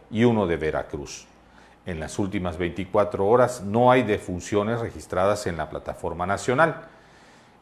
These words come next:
Y en esta gráfica hay cuatro municipios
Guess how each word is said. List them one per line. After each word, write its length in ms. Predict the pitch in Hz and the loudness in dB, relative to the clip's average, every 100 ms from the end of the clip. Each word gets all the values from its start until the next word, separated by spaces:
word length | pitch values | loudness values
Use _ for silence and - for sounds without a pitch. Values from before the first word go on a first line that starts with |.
| _ _ _ _ _ | _ _ _ _ _
Y 120 | - 127 | 0 4
en 100 | 170 | 6
esta 220 | 175 151 | 4 4
gráfica 560 | 151 - 170 - 139 127 | 6 4 4 4 4 4
hay 240 | 135 139 | 2 2
cuatro 380 | 123 131 143 135 | 4 6 6 2
municipios 1000 | 113 98 95 - 175 175 123 123 - | 0 -2 -4 -2 -2 0 0 0 -6